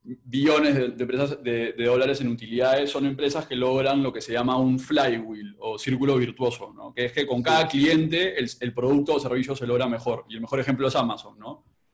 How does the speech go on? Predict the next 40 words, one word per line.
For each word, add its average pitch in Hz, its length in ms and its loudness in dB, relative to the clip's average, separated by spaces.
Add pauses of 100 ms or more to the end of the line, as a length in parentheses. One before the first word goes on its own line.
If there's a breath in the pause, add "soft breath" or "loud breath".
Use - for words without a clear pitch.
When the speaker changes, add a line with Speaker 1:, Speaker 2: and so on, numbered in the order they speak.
(120)
Speaker 1:
Amazon 127 280 0
tiene 139 140 2
la 147 80 2
mayor 131 220 2
cantidad 139 300 2
de 139 60 -2
productos, 156 680 0 (400)
por 120 180 2
ende 143 280 4
tiene 139 160 2
la 139 80 2
mayor 127 240 2
cantidad 127 340 0
de 127 60 0
tráfico, 131 680 -4
por 123 180 0
ende 131 220 2
tiene 131 180 2
mejor 127 300 -2
poder 131 220 2
de 131 80 0
negociación 131 580 0
y 120 60 -2
tiene 127 140 -2
los 123 100 -4
precios 123 340 -4
más 120 160 0
bajos, 131 440 -2
por 117 200 -4
ende 123 180 0
más 131 180 2
personas 127 340 -4
quieren 127 200 -4
poner 120 160 -4
más 120 140 -2
productos, 131 520 -2
por 117 140 -6
ende 123 200 0
más. 127 360 -4
Entonces, 131 480 -4